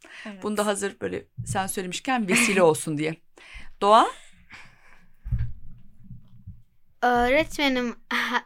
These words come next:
Speaker 3: hatırlıyorsanız, e, ben ikinci sınıftayken siz de vardınız. Orada aslında ben oradan biraz felsefeyi öğrendim.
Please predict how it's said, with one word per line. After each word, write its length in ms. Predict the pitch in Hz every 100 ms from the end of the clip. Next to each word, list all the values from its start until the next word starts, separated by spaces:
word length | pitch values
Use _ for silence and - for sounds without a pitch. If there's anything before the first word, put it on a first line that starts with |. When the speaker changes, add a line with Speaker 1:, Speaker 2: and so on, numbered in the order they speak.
| -
Speaker 3:
hatırlıyorsanız, 1200 | 240 240 - 269 294 339 330 294 294 330 349 262
e, 380 | 233 233 233 - - - -
ben 460 | 220 254 294 302 -
ikinci 400 | 226 - 254 285
sınıftayken 580 | - 277 269 277 330 370 - - - -
siz 380 | - - 320 320
de 140 | 302
vardınız. 560 | 262 226 208 202 202 196
Orada 580 | 226 240 262 262 285 262 _
aslında 500 | 233 240 - 262 262
ben 200 | 269 311
oradan 500 | 285 240 269 262 240
biraz 320 | 220 214 214 -
felsefeyi 680 | 220 214 - 214 226 220
öğrendim. 600 | 214 202 202 202 196 208